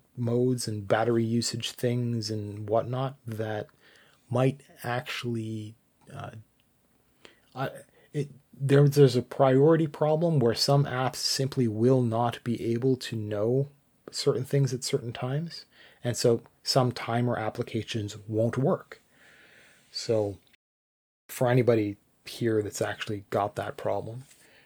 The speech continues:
the way you solve that is when you tap and hold an icon on your home folder or your, your apps list,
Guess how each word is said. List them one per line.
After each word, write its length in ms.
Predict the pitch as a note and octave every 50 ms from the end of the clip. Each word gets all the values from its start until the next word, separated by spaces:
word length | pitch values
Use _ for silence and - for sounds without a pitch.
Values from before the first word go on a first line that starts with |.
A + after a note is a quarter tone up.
| _ _ - A#2
the 180 | G#2+ G#2 A2+
way 260 | A2 A2+ C3+ D3+ F#3+
you 140 | G#3+ G3+ D#3
solve 420 | - - - C3+ C3 C#3 C#3+ C3+ G#2
that 300 | G#2 F#2 F#2+ F#2 - -
is 600 | - B2 A2 G#2+ G#2+ G2+ G2+ G2 F#2+ - - - - _ _ _ _ _ -
when 240 | A#2 A2 A2+ A2+ A#2
you 540 | A#2 A#2 A#2 A2+ A2+ A2+ A2 A2+ A2 G#2 - _ -
tap 280 | - - C#3 D3 D3 -
and 100 | D#3 C3+
hold 380 | - C3 B2 B2+ B2 A#2+ -
an 100 | - G#2+
icon 380 | G#2+ G#2+ A2+ - - A#2+ A2+ A2
on 140 | A2 G#2 G2
your 300 | G2+ G2+ G2 G2 G2 - - - -
home 180 | - B2+ B2 B2
folder 400 | - - B2+ B2 A#2+ B2 A#2+ A#2
or 80 | A2 G2
your, 320 | F#2+ G2+ G2+ G2 F#2+ F#2 - _ _ _ _ _ _ _ _
your 320 | - A2 A2 G#2+ G#2 G#2 - - -
apps 320 | A#2+ A2+ A2+ - - -
list, 340 | A#2+ A#2+ A#2+ - - - -